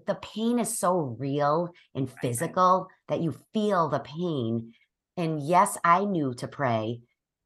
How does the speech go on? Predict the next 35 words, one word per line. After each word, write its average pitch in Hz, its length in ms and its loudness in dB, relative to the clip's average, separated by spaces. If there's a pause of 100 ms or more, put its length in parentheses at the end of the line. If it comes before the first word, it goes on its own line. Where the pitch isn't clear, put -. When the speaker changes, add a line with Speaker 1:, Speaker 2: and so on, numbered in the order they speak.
(240)
Speaker 1:
but 160 140 2
it 151 120 0
wasn't 170 380 2
until 147 440 0
I 113 120 0
really 135 1120 2 (140)
knew 117 520 -2 (180)
to 113 200 -4
pray. - 600 -8
Like, 135 320 -4 (300)
what 185 280 6
were 262 100 6
the 233 120 2
steps - 440 0
you 151 320 -4
took 135 440 0 (220)
to 147 140 -6
really, 143 520 -4 (960)
I, 117 160 0
I 147 120 0
guess, 156 300 -2
accelerate 170 720 2
that 151 300 2
faith 147 300 -2
that 135 200 2
was 135 140 -2
bursting 151 480 -2
inside 135 380 2
you 123 120 -2
that 123 200 0 (160)
could 131 180 -8
get 135 180 -2
you 127 120 -2
through 120 500 -4
any 127 340 -4